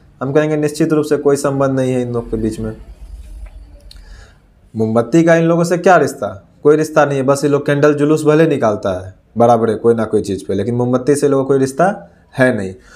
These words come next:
तो मोमबत्ती जो होगा वो हमारा एकदम अलग दिखाई देगा कहीं ना कहीं पे।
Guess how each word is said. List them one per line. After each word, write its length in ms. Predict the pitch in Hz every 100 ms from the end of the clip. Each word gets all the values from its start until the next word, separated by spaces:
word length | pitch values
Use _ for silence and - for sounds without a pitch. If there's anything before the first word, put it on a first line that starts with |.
| _
तो 60 | 127
मोमबत्ती 560 | 131 147 147 147 170 190
जो 120 | 175
होगा 260 | 156 139 151
वो 160 | 151
हमारा 400 | 156 143 143 151 143
एकदम 300 | 127 151 160 -
अलग 280 | 120 127 120
दिखाई 300 | 123 120 117
देगा 240 | 120 117
कहीं 240 | 117 113
ना 120 | 117 113
कहीं 220 | 113 110
पे। 140 | -